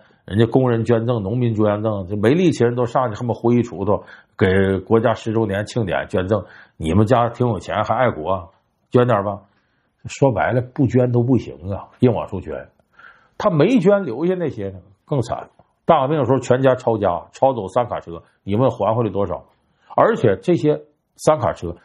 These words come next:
他要真好好保管也行啊。有好多过程当中就不拿当回事儿，连丝带什么的，那不定都损失多少。所有人从这两年说：“你看，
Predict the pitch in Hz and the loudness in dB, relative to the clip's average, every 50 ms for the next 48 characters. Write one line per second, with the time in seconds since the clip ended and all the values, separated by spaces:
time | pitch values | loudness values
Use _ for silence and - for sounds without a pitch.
0 | _ _ - 214 220 208 208 - 254 262 - - - - - 165 - - 76 95 | _ _ 2 2 2 4 6 4 4 4 2 -2 0 2 2 2 2 0 0 0
1 | 131 127 120 107 98 76 - - 64 - - - _ _ _ _ - 247 - 127 | 0 2 0 0 -2 -4 -8 -14 -20 -20 -20 -20 _ _ _ _ 0 0 2 2
2 | - - - - - 196 208 202 262 220 139 156 156 165 165 165 156 165 160 180 | 0 -2 -2 0 0 0 0 0 0 0 0 0 0 0 0 0 -2 -4 -4 -4
3 | 175 175 196 165 175 190 196 180 156 156 156 147 190 175 113 92 110 156 185 170 | -2 0 0 2 2 2 2 0 0 -2 -4 -4 -4 -4 -4 -2 -4 -4 -4 -6
4 | - - 151 156 151 165 143 113 85 76 98 123 127 117 - - - - - _ | -6 -4 -2 0 2 2 2 0 -4 -8 -8 -8 -8 -8 -10 -14 -20 -20 -20 _
5 | _ - 175 175 - 311 320 247 269 247 160 151 139 - - 82 73 82 87 76 | _ 0 0 0 2 2 4 4 4 2 2 0 -2 -2 -4 -8 -8 -8 -8 -8
6 | 78 76 - - 60 - - _ _ _ _ _ _ _ _ _ - - 185 202 | -6 -6 -6 -6 -10 -10 -12 _ _ _ _ _ _ _ _ _ 2 2 4 4
7 | 170 175 180 156 170 175 147 185 175 139 117 117 120 117 135 135 123 117 139 160 | 4 2 2 2 2 2 2 2 2 2 2 0 0 -2 -2 -2 0 2 4 2
8 | 165 165 165 - | 2 2 -4 -10